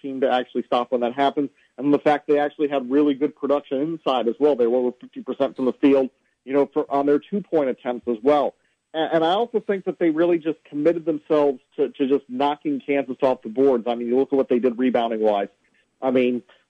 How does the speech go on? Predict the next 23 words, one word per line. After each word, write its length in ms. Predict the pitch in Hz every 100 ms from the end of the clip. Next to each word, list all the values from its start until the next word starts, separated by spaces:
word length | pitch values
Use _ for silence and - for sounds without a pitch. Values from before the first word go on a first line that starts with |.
| -
they 80 |
had 160 | 139 131
a, 180 | 127 120 87 -
a 80 | 87 - -
slight 300 | 151 180 185
advantage 500 | 170 135 160 156 139
overall, 560 | 143 131 139 156 156 151
but 160 | 127
in 120 | 131 127
terms 260 | 151 139
of, 160 | 139 120
of 140 | 127
grabbing 340 | 117 143 139 127
defensive 540 | 123 - 170 170 120
rebounds, 500 | 131 120 123 120 113 104 _ _ -
they 120 | 143
did 160 | 131 135
a 40 |
great 440 | 110 117 135 156 -
job, 360 | 135 123 120
you 100 | 131
know, 140 | 123 120
out, 200 | 135